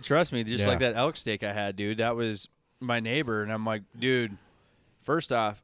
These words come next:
Speaker 1: I heard about the journey for you to even
Speaker 2: <laughs>
Speaker 1: get
Speaker 2: Yes,
Speaker 1: this
Speaker 2: that
Speaker 1: to,
Speaker 2: story.
Speaker 1: to the plate,
Speaker 2: Dude,
Speaker 1: man."
Speaker 2: it's, it's a movie.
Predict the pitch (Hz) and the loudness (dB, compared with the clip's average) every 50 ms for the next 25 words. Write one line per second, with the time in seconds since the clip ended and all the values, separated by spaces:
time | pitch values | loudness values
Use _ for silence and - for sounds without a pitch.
0 | _ - 120 139 147 165 160 147 120 - 101 98 104 95 92 95 110 117 120 123 | _ -2 0 0 2 0 0 0 -2 -2 -2 -2 -4 -8 -4 -2 -2 -2 -2 -4
1 | 131 135 135 131 - - 117 113 113 107 113 110 110 104 101 113 - - 214 - | -6 -8 -8 -10 -12 -10 -8 -8 -6 -6 -6 -6 -6 -6 -6 -2 4 6 6 8
2 | - 190 165 143 131 - - - - - - - - 117 127 143 147 147 151 135 | 8 8 8 8 6 2 -2 -10 -12 -14 -16 -4 0 2 2 4 4 4 4 6
3 | 127 123 127 127 123 117 131 120 - - 123 120 131 151 - 160 143 131 - 196 | 6 6 6 6 6 4 2 0 -4 -4 -2 -2 0 2 6 6 6 6 6 2
4 | 190 - 131 - - 185 - - 143 - 135 117 107 127 202 240 180 113 90 71 | -2 -4 -6 -4 -4 -4 -2 -2 -2 0 0 2 4 4 4 4 4 2 -2 -6
5 | - | -8